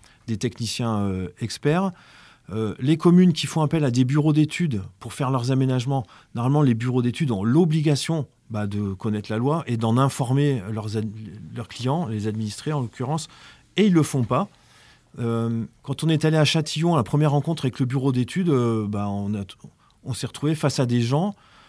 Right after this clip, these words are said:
euh, qui avaient mis, euh, des zébras au sol en disant, « Bon, ça, ça ira bien pour les vélos », euh, puis, et, mais qui connaissaient pas la loi, quoi.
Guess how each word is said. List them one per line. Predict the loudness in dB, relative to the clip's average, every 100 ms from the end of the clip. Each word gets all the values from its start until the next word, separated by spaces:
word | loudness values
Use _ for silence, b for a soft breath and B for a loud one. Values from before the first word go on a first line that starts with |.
| b b -10
euh, | -10
qui | -4
avaient | 0 2 4
mis, | 6 6
euh, | 6 4 4 4 2
des | 2 2
zébras | 4 2 2 4
au | 4
sol | 2 2 2
en | 2
disant, « | 0 0
Bon, | 0 0
ça, | -2
ça | -2 -2
ira | -2 -2
bien | -2 -2
pour | -2
les | 0 2
vélos », | 2 2 2 -2 B B B B B
euh, | -6 -2 -2 -4 -6
puis, | -8 -10 -8
et, | -8
mais | -8
qui | -8
connaissaient | -8 -6 -6
pas | -4 -2
la | 0
loi, | 0 -2
quoi. | -6 -10